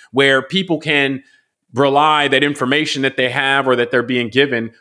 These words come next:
from source, sources they trust, people at least who require that information be truthful for them to really wanna run with it, you know, because,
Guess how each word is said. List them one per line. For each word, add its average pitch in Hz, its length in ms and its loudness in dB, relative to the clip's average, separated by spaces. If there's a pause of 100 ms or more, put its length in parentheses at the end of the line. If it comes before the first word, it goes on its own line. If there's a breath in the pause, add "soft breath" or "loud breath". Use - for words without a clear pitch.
from 131 220 -2
source, 147 380 0
sources 147 340 -2
they 139 160 2
trust, 120 540 0 (440)
people 135 260 2
at 127 80 2
least 143 200 2
who 127 340 0
require 110 720 0 (180)
that 113 140 2
information 107 460 -2
be 98 80 -6
truthful 92 580 -8 (120)
for 113 140 -2
them 104 180 -2
to 95 80 -4
really 98 200 -2
wanna 95 200 -6
run 127 220 0
with 98 140 -6
it, 104 160 -6 (400 soft breath)
you 131 160 -2
know, 123 60 2
because, 135 420 0